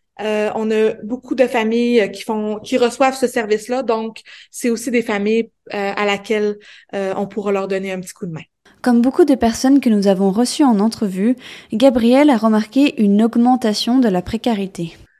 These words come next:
Speaker 1: Oui, de plus en plus. Euh, comme on a dit, hein, le, le coût de la vie qui amène beaucoup d'anxiété. Euh, puis on est comme en, en post-pandémie, donc on voit tranquillement les répercussions là, chez nos familles,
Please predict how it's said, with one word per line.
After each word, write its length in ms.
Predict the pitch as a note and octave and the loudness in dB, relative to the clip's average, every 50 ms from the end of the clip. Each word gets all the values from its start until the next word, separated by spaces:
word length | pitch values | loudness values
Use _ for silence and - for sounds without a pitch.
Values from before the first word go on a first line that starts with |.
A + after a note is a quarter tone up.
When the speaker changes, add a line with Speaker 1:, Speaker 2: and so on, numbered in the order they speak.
| _ A3+ | _ -14
Speaker 1:
Oui, 460 | G#3 A#3 A3 G#3 G3+ G3 G3+ G3 - _ _ _ _ _ _ | -10 -8 -6 -6 -6 -8 -10 -14 -20 _ _ _ _ _ _
de 120 | A3+ A3+ | -2 -2
plus 240 | A3 - B3 A3 A#3+ | -2 -2 -4 -4 -2
en 140 | A3 G3 F#3+ | -2 -4 -4
plus. 320 | F#3+ - - F3+ F3+ - _ _ _ - - - _ _ G#3 | -8 -12 -18 -20 -20 -20 _ _ _ -20 -20 -20 _ _ -6
Euh, 400 | G3+ G3+ G3 G3 G3 G3 G3 F#3+ | -4 -2 0 0 2 0 0 -2
comme 240 | F#3+ A3+ A3+ G#3+ | -2 -6 -4 -4
on 120 | G#3+ G#3+ G#3 | -2 -2 0
a 120 | G#3 G#3 | 0 0
dit, 200 | G3 F#3+ G#3 A#3 | -2 -2 -4 -2
hein, 400 | A3+ A3+ A3 G#3+ G3+ G3 G3 F#3+ F#3+ - - _ _ _ _ | -2 -2 0 -2 0 0 -2 -4 -6 -12 -18 _ _ _ _
le, 500 | G#3 G#3 G3+ G3 F#3+ G3 - G#3+ - A3 | -4 -2 -2 0 -2 -2 -4 -4 -2 0
le 80 | A3 A3 | 0 0
coût 140 | G#3+ - C#4 | 0 0 -2
de 80 | G#3+ | 2
la 140 | B3 B3+ A#3 | 2 2 2
vie 220 | A3 G#3 A3+ B3+ B3+ | 2 0 -2 -6 -4
qui 120 | - C4+ | -2 -2
amène 240 | A3 G#3+ A3 A3 A3 | -2 0 -2 -2 -4
beaucoup 200 | G#3+ - - B3 | -6 -8 -6 -4
d'anxiété. 840 | G#3+ A3+ A3+ A3 A3+ - - B3+ A#3 B3+ - A#3+ A3+ B3 D#4+ - - _ - - - - - _ _ - | -4 -2 -4 -4 -8 -2 -2 0 -2 0 -2 -2 -2 -2 -4 -10 -16 _ -20 -20 -20 -20 -20 _ _ -4
Euh, 460 | A3 G#3+ G#3 G3+ G3+ G3+ G3+ G3 G3 | -2 0 0 2 0 0 2 0 0
puis 340 | G3 G3 - - - G#3+ A3+ | -2 -4 -10 -12 -4 -2 -2
on 140 | G#3 G#3 G#3 | 0 0 0
est 180 | G#3+ G#3 G3 _ _ | -2 -2 -4 _ _
comme 220 | - - A#3+ A3+ A3 | -6 -4 -4 -4 -4
en, 400 | G3+ G3 G3 F#3+ F#3+ F#3+ F#3 F#3+ | -4 -6 -8 -8 -10 -10 -12 -12
en 200 | - G#3 G3+ G3+ | -14 -10 -10 -10
post-pandémie, 880 | G3 _ - C4+ C4 C4 - - B3+ A#3+ A#3+ A3+ A#3+ A3+ A#3 A#3+ C#4 C#4 | -4 _ 0 2 2 0 -2 0 2 2 2 2 2 2 2 0 0 0
donc 180 | C4 A#3 A#3 - | -2 -4 -2 -4
on 140 | A#3+ A#3 | -4 -4
voit 260 | A#3 G#3+ A3+ C#4+ D#4 D4+ | -4 -2 0 0 0 0
tranquillement 540 | D4 - A#3+ A#3 - - G#3+ G#3 G#3 G#3+ | -4 -6 -8 -8 -6 -8 -6 -4 -4 -2
les 100 | A3+ A3 | -2 -2
répercussions 720 | G#3+ G3+ G#3 G#3 G3+ F#3 - - - - - A3+ G#3 G3+ | -2 -2 -4 -6 -6 -10 -10 -14 -16 -10 -8 -6 -6 -6
là, 120 | G3+ F#3 F#3 | -6 -6 -6
chez 200 | F#3 - - G3+ | -6 -6 -8 -8
nos 100 | F#3+ F#3 | -8 -8
familles, 480 | F#3 F#3+ F3+ F3+ F#3 F#3 F#3 F#3 F#3 | -10 -12 -12 -10 -10 -10 -10 -12 -12